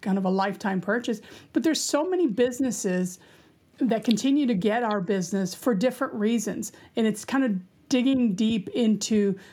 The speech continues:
the reasons why people continue to do business with businesses. And some of them are not very glamorous. Some of them are just convenience. And some of them are, you know, not necessarily what you would put as, like, best practices either.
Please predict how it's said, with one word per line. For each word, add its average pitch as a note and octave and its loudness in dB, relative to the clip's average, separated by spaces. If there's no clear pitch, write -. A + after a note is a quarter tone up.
the B3 4
reasons A#3+ 0
why G#3+ 0
people G#3+ 0
continue G#3 2
to F3 0
do G3 2
business F#3 0
with F3 -2
businesses. A#3+ 0
And A#3+ 2
some C4+ 0
of G4+ -2
them G4+ 0
are C#4+ 2
not A#3+ 0
very B3+ 0
glamorous. G#3+ -2
Some A#3 2
of D4 0
them C4+ 2
are B3 0
just B3 -2
convenience. A3+ 0
And G#3 0
some A#3 0
of A#3+ 0
them B3 2
are, A3 0
you A3+ 0
know, G#3 0
not A3 0
necessarily C4 0
what A#3 0
you A#3+ 0
would A3+ -2
put B3+ 0
as, G#3 0
like, G#3 -2
best A3+ -4
practices - -6
either. B3 -2